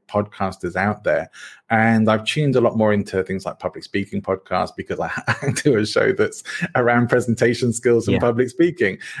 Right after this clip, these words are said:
Speaker 1: and, uh, and, and things that are sort of in, in similar areas to me. And, and just from even connecting with other podcasters, I've been introduced to some really cool shows that are out there that you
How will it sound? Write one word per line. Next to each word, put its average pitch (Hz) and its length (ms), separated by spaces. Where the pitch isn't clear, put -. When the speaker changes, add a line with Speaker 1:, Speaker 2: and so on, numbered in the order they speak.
Speaker 1:
and, 123 460
uh, 117 240
and, 123 240
and 120 180
things 127 220
that 110 160
are 113 100
sort 113 180
of 107 60
in, 113 200
in 113 240
similar 110 320
areas 120 260
to 101 140
me. 98 280
And, 113 360
and 117 180
just 147 240
from 180 320
even 113 280
connecting 143 440
with 113 100
other 101 200
podcasters, 92 880
I've 107 100
been 107 120
introduced 107 500
to 110 100
some 107 400
really 151 260
cool 104 300
shows 123 380
that - 140
are 92 120
out 90 240
there 85 260
that 117 260
you 117 260